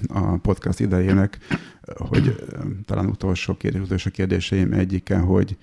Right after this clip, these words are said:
így visszatekintve a, a kilencven után, hogy mi történt itt a városban, az országban, és te mint olyan ott hagytad a politikát, tehát gyakorlatilag teljesen kiszálltál ebből, és, mm,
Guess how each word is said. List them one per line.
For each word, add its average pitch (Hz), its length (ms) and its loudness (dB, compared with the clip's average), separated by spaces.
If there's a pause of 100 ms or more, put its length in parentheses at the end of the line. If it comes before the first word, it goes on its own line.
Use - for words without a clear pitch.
(460)
így - 360 -6
visszatekintve 95 880 2
a, - 180 -4
a - 340 -10
kilencven 98 420 -2
után, 92 260 -2
hogy 90 100 0
mi 95 120 2
történt - 720 -2
itt - 380 -12
a 92 60 0
városban, 90 600 0
az 90 140 -2
országban, 95 720 0 (360)
és - 140 -6
te 95 120 2
mint 95 200 4
olyan 95 160 6
ott 95 120 2
hagytad - 300 -2
a - 60 -2
politikát, - 720 -4
tehát - 180 -4
gyakorlatilag - 400 -4
teljesen - 560 -2 (220)
kiszálltál - 560 -2
ebből, 92 300 2
és, - 340 0
mm, - 540 -8